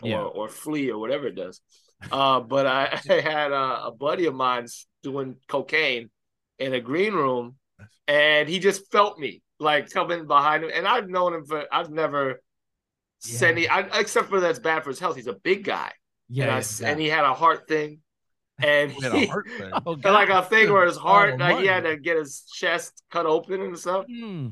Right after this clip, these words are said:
Speaker 1: So
Speaker 3: I'm, I'm a
Speaker 1: more
Speaker 3: big
Speaker 1: for
Speaker 3: fan.
Speaker 1: that, whether, regardless of my religion and all this stuff.
Speaker 2: Yeah.
Speaker 1: Uh, but he felt me behind him, and he goes,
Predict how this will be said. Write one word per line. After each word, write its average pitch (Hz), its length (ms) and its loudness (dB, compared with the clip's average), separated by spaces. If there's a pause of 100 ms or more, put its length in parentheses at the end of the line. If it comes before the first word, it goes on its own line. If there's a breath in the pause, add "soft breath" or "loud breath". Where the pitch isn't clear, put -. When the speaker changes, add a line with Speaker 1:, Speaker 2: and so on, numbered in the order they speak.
(160)
Speaker 1:
So 175 480 6
Speaker 3:
I'm, 185 80 -6
I'm 190 120 -4
a - 20 -4
Speaker 1:
more 247 160 6
Speaker 3:
big - 80 4
Speaker 1:
for 185 80 4
Speaker 3:
fan. 147 80 0
Speaker 1:
that, 165 400 4
whether, 208 260 0
regardless 165 680 2
of 160 80 -6
my 139 100 2
religion 143 440 -2
and 131 100 -10
all 127 160 -2
this 160 180 0
stuff. 123 240 -10 (140)
Speaker 2:
Yeah. 151 360 -6
Speaker 1:
Uh, 139 360 -2
but 135 200 0
he 175 120 -2
felt 196 420 2
me 165 160 -2
behind 156 480 4
him, 147 120 -2
and 143 100 -12
he 151 80 -16
goes, 139 420 -6